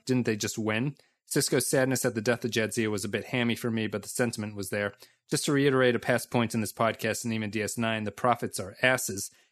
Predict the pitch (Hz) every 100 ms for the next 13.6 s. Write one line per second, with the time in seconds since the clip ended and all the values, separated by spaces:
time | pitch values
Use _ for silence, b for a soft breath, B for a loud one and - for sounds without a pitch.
0 | - 139 151 131 - 139 127 107 - -
1 | 139 - - 98 90 - - 123 120 147
2 | 143 143 - - 120 110 110 101 104 139
3 | - - 127 - 139 - 117 113 131 120
4 | 127 139 - 90 95 104 123 113 - b
5 | b _ 123 - 165 160 151 - 113 -
6 | _ _ _ 123 120 113 107 - - -
7 | - - 135 127 - 117 104 - 113 107
8 | 131 117 117 107 107 123 123 117 117 110
9 | 101 - 127 107 - 101 117 117 104 92
10 | - 107 107 92 - _ _ _ - 170
11 | - 147 160 147 139 127 117 120 127 -
12 | 131 123 120 113 107 117 - 120 - 120
13 | 104 - 123 117 107